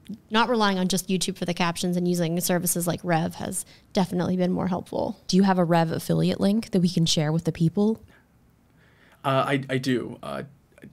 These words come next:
Speaker 3: have to probably give that link for
Speaker 2: Okay.
Speaker 3: the description or
Speaker 2: Yeah,
Speaker 3: something.
Speaker 2: no, send me
Speaker 3: <laughs>
Speaker 2: the link and we can let people check it out. But it's honestly, I feel like for me as well, like, it's, it's so easy and it's, like, the money that you're spending is, it's definitely worth it to make it more accessible. And something that somebody once had told me, like, in the comments,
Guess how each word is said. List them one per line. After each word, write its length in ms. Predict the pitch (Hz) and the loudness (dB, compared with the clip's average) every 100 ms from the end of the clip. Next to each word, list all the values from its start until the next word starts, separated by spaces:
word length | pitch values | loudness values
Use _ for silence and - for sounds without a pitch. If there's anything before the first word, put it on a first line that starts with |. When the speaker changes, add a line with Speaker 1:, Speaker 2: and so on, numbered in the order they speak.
| - | -8
Speaker 3:
have 200 | - 123 | -2 -2
to 60 | 120 | -2
probably 300 | - 123 117 | -6 -6 -4
give 160 | 123 | -4
that 180 | 117 107 | -4 -4
link 240 | 110 117 - | -4 -6 -2
for 80 | 269 | 0
Speaker 2:
Okay. 100 | 269 | 2
Speaker 3:
the 60 | |
description 420 | 254 - - - | 0 -8 -12 -10
or 40 | - | 0
Speaker 2:
Yeah, 140 | 240 | 2
Speaker 3:
something. 140 | 277 226 | 4 4
Speaker 2:
no, 260 | 262 220 202 | 4 2 0
send 200 | 214 226 | 2 2
me 60 | |
Speaker 3:
<laughs> 80 | 247 | 2
Speaker 2:
the 0 | |
link 240 | 202 208 | 2 0
and 60 | 196 | 0
we 80 | 190 | 0
can 160 | 202 196 | 2 2
let 160 | 170 | 0
people 240 | 196 190 180 | 0 -2 -2
check 180 | 180 175 | -2 0
it 80 | |
out. 240 | 165 151 - | 0 -2 -2
But 100 | 180 | -2
it's 120 | 180 | 0
honestly, 500 | 180 180 190 185 170 | -2 0 0 0 -2
I 60 | 175 | -2
feel 140 | 170 | -2
like 140 | 160 | -2
for 160 | - 165 | -2 -2
me 280 | 165 165 - | 0 0 0
as 140 | 156 | -2
well, 260 | 156 147 160 | -2 -2 0
like, 140 | 160 | -2
it's, 180 | 170 - | -4 -4
it's 140 | 175 170 | -4 -4
so 280 | - 180 - | 0 0 0
easy 340 | 143 165 233 | -2 -2 -2
and 80 | 196 | -2
it's, 140 | 170 | -2
like, 220 | 170 165 - | -2 -4 0
the 160 | 170 | 0
money 220 | 160 165 | 2 0
that 140 | 170 - | -2 -2
you're 80 | 170 | -4
spending 420 | - 156 175 214 | -2 0 0 0
is, 300 | 175 160 160 - _ - | 0 0 -2 -8 _ -12
it's 100 | 208 | -4
definitely 280 | 226 233 185 | -2 0 0
worth 180 | 156 170 | 0 -2
it 120 | 226 | -4
to 80 | 180 | 0
make 200 | 165 160 | 2 0
it 80 | - | -2
more 120 | 254 | -2
accessible. 560 | 262 285 277 294 311 311 - - | -2 -2 0 0 -2 -4 -18 -6
And 100 | 233 | -2
something 260 | 403 480 277 | 0 4 4
that 180 | 190 | 4
somebody 380 | - 196 190 180 | 2 2 2 2
once 400 | 175 160 156 - | 2 2 0 -2
had 100 | 185 | -2
told 160 | 165 165 | -2 0
me, 80 | 156 | 0
like, 120 | 151 | -2
in 40 | |
the 60 | 147 | -6
comments, 560 | - 156 143 143 - | -4 -2 -2 -2 -4